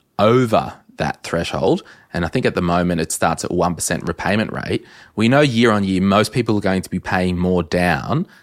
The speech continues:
than the indexed amount. So the question is, what does Elise do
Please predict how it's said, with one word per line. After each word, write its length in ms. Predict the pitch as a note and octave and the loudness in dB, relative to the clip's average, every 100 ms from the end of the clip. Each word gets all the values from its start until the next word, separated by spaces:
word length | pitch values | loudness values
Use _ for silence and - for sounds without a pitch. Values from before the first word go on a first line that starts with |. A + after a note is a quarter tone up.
| _ _ | _ _
than 300 | G2+ F2+ E2 | -2 0 0
the 120 | D#2 - | -4 -4
indexed 400 | F2 D#2+ E2 - | -2 -2 -2 -4
amount. 440 | D#2 D2 C2+ - - _ - - - _ _ - | -4 -4 -6 -12 -18 _ -20 -20 -20 _ _ -4
So 180 | - B2 | 2 2
the 80 | |
question 540 | - - F#3+ G#3+ - F2+ | 0 4 4 4 2 0
is, 460 | D2 A#2 D#3+ - - _ _ _ _ _ _ _ _ _ _ _ | 2 0 -2 -6 -14 _ _ _ _ _ _ _ _ _ _ _
what 360 | G2+ A2 - - | 0 2 2 2
does 180 | A2+ | 2
Elise 420 | G2+ F#2+ G2 F2+ - | 4 4 2 0 -4
do 540 | - A2+ D2+ D#2+ | 2 2 2 0